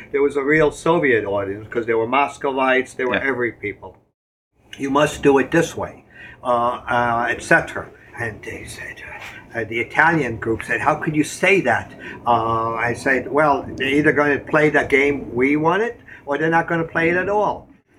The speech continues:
Speaker 1: And, but everyone, actually, the, everyone from Moscow on, except the Italians, came up to me and started speaking to me bec-, uh, 'cause I had a very strong opinions on how to get it right.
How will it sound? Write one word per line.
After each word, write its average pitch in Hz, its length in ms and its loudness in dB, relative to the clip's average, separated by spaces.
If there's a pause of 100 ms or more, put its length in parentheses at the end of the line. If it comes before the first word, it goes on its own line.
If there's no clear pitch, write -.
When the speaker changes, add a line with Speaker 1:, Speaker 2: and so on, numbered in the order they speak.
(120)
Speaker 1:
And, 143 400 -8
but 143 140 -2
everyone, 170 580 0
actually, 143 440 0
the, 123 240 -6
everyone 160 440 4
from 131 160 -6
Moscow 170 500 2
on, 156 400 0 (840)
except - 360 0
the 160 100 8
Italians, 143 560 2
came 131 240 0
up 127 220 2
to 117 100 -4
me 120 400 -4 (300)
and 131 140 -4
started 143 340 2
speaking 160 460 0
to 117 140 -4
me 120 200 0
bec-, 127 300 -4
uh, 131 160 -4
'cause 131 180 -2
I 135 100 2
had 139 120 4
a 135 60 2
very 135 320 2
strong 135 560 -2
opinions 135 720 -2
on 117 240 -2
how 123 240 2
to 127 240 -8
get 120 300 -2
it 120 100 -4
right. 131 320 0